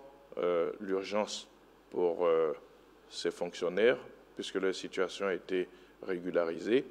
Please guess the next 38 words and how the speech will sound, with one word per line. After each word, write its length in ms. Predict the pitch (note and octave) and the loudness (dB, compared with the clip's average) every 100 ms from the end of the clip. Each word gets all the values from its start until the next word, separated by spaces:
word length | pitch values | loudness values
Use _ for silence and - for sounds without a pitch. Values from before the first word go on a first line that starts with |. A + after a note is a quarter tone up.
| - - - - - | -16 -20 -20 -20 -6
mais 260 | G2 G2+ G2+ | 4 6 6
ils 80 | |
ne 100 | G#2 | 4
devraient 320 | G2+ G#2 G2+ G2+ | 4 2 2 0
plus 240 | - B2 | 4 6
être 180 | G#2 - - | 6 2 -10
inquiets, 460 | F#2+ - C#3 F#2+ - - - - | -10 6 8 8 0 -16 -20 -2
parce 160 | G2 - | 0 2
que 60 | |
tant 240 | A2+ - D3+ | 4 6 6
qu'il 140 | D3 | 12
n'y 20 | |
avait 160 | B2+ A#2 | 12 12
pas 180 | A#2 A#2+ | 12 8
de 80 | G#2+ | 8
visibilité, 880 | G#2+ G#2 G2+ G2+ G2 - G2+ F2+ - - - - | 0 0 0 0 0 4 4 4 -2 -20 -20 0
tant 160 | - C3 | 4 4
qu'ils 220 | A#2 B2 | 4 4
ne 140 | A2 G#2+ | 6 4
savaient 360 | - G2 F2+ | 4 4 4
pas 560 | F2+ C3 B2+ F#2 - - | 4 12 12 10 -4 -16
de 160 | G2 G2+ | -2 -2
quoi 180 | - A#2 | 8 10
l'avenir 600 | G#2 F#2+ G2 G#2 G#2+ G2+ | 10 8 4 4 6 6
était 240 | G2 G#2 | 4 2
fait, 320 | G2 G#2 F#2 - - - - | 6 6 6 2 -18 -20 -6
nous 140 | G#2 | -6
pouvons 300 | G2 G2+ G#2 | -4 0 0
comprendre 600 | G2+ F2+ E2+ C#3 C#3+ G2 - - - - | 0 -4 2 4 4 2 -8 -20 -20 -12
leur, 340 | F#2+ F#2+ F#2 | 2 4 6
euh, 320 | F#2 E2+ E2 E2 | 4 2 2 0
inquiétude. 500 | F#2+ F#2 F#2+ - F#2+ F2 - - - | -4 -4 -6 -4 -6 -6 -16 -20 -10
Mais 100 | F#2+ | 0
aujourd'hui, 580 | F#2+ F#2 F#2+ F#2 G#2 C3 - - - - F2+ | 2 4 2 4 2 0 -4 -20 -20 -4 2
euh, 340 | F2+ F2 E2+ | 4 6 4
le 180 | F#2 G2+ | 4 4
décret 320 | G#2+ - A#2 | 2 6 6
régularisant 840 | G2+ G2+ G#2 G2 F#2+ F#2+ G2 G2 | 6 4 4 4 4 2 2 0